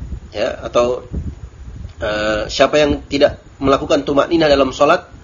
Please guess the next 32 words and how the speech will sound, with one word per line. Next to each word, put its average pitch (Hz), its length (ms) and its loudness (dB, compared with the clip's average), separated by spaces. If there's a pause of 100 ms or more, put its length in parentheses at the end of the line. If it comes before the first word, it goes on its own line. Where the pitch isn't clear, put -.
batal 143 580 4
salatnya, 143 560 2
dan 135 160 0
dia 147 160 2
sengaja 175 400 4
melakukannya, 147 560 0
umpamanya 139 380 2
dia 143 100 -2
tetap 139 160 0
ikut - 240 0
jamaah 143 400 2
tersebut, 139 360 -2 (440)
ya, - 240 0
maka 127 240 2
dia 131 160 4
berdosa, 127 440 0 (120)
dia 120 280 0 (560)
berdosa. 110 440 -2 (680)
Ya, - 160 -12
tapi - 160 -4
secara, 127 400 2
secara 120 320 0
hukum 143 240 0
umum, 170 320 4 (500)
orang 165 240 6
yang 156 220 2
salat 175 260 2
tanpa 151 320 2
tumakninah 151 400 0
itu 170 160 -2
batal 151 380 2
salatnya. 113 340 -6